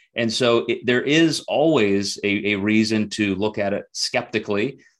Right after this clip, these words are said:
look for holes in the study, as I try to do. But I think it's also important to look at the differences between the way things are studied and looked at. So this particular study, uh, is, is looking at,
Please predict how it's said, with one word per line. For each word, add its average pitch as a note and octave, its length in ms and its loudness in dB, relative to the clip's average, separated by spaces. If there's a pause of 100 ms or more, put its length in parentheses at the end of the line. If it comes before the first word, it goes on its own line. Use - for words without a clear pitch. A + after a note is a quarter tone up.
(120)
look A#2+ 200 0
for A2 160 -2
holes C#3 520 0
in G#2+ 100 -2
the G#2 80 -4
study, G2+ 440 0
as G2 120 -2
I G2+ 140 0
try G2+ 260 -2
to F#2+ 80 -4
do. F#2+ 360 -6 (800)
But D3 100 2
I C#3 40 2
think D3+ 140 0
it's C#3+ 100 -2
also D#3 280 2
important B2+ 440 2
to A#2+ 80 -2
look B2+ 260 0
at A#2+ 140 -2
the G#2+ 100 2
differences G#2 840 -2
between G2+ 440 -4
the G2+ 100 0
way A#2 440 2
things G2 420 -4
are F#2+ 100 -4
studied F2+ 520 -4 (160)
and F#2+ 120 -8
looked F#2+ 260 -8
at. F2+ 360 -10 (360)
So G#2+ 380 0 (320)
this G3+ 140 0
particular C3+ 500 -2
study, A#2 520 0 (640)
uh, G#2+ 360 4
is, A#2+ 480 0
is A#2+ 460 -2 (160)
looking D3 580 -2
at, A2+ 640 -2